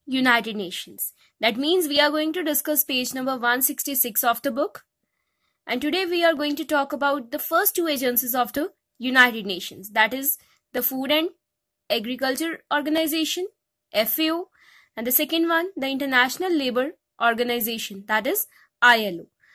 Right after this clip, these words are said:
So the main objective of today's topic is we will learn about these agencies under the following headings. Headquarters, when it was formed,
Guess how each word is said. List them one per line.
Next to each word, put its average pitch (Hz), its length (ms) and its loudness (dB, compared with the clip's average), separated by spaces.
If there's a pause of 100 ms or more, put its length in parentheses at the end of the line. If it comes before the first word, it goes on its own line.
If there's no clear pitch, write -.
(560)
So 294 240 0
the 277 100 0
main 330 240 2 (140)
objective 311 420 -2
of 302 320 0 (220)
today's 320 340 0
topic 269 420 2
is 254 300 0 (360)
we 277 200 -2
will 381 260 4
learn 294 280 6
about 262 420 2
these 302 360 2
agencies 262 680 -2 (140)
under 262 240 -2
the 302 140 4
following 262 580 0 (340)
headings. - 540 -2 (2000)
Headquarters, 330 800 4 (1000)
when 262 320 0
it 302 140 -4
was 349 240 0
formed, 339 460 0